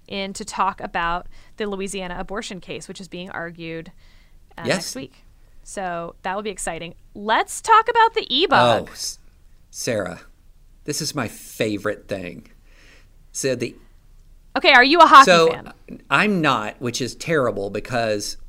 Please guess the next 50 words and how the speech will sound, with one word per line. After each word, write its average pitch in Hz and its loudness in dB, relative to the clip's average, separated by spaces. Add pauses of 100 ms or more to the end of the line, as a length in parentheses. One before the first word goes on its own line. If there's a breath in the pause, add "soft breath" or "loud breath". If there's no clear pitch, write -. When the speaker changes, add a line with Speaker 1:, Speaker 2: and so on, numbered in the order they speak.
(140)
Speaker 2:
I 131 4
like 170 2
hockey, 110 -4
but 107 -6
I 113 0
don't 123 -4
follow 110 -2
it 104 -10
like 104 -6
I 101 -4
follow 104 -6 (300)
the 117 -8
N 117 -6
B 107 -4
A 104 -4
or 98 -10
college 101 -8 (480)
football 104 -6
or 104 -6
the 110 -8
N 104 -8
F 98 -12
L. 92 -8 (340 soft breath)
I - -2
love 135 2
hockey 143 -4
culture. 160 -2 (320 soft breath)
I 107 -10
just 127 -6
don't 131 -6
love 113 -2
h-, - -20 (120)
watching 110 -8
hockey, 117 -8
which 98 -10
is 101 -12
terrible 139 -2
'cause 113 -8
the 110 -8
Nashville 123 -4
Predators 127 -2 (540 soft breath)
are 120 -2
virtually 139 -2
the 110 -8
second 143 -2
religion 123 -2
behind 110 -4
Christianity 123 -4
in 101 -8
Nashville. 120 -4